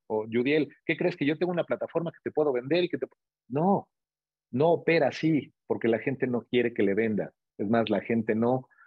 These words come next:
está dispuesta a comprarte. ¿Por qué? Porque no sabe lo que quiere.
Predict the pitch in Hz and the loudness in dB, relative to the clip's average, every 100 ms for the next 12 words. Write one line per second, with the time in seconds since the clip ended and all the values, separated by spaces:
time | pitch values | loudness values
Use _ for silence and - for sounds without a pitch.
0 | _ 113 107 - 120 117 - 117 113 113 | _ -4 0 0 2 0 0 2 2 2
1 | 107 98 92 117 113 113 - 90 - 92 | -2 -2 -2 2 2 2 -2 -2 -4 -2
2 | 131 131 120 101 107 123 - 151 151 113 | 0 0 -2 -2 -2 -2 0 2 4 2
3 | 104 - 90 71 | 0 0 -2 -4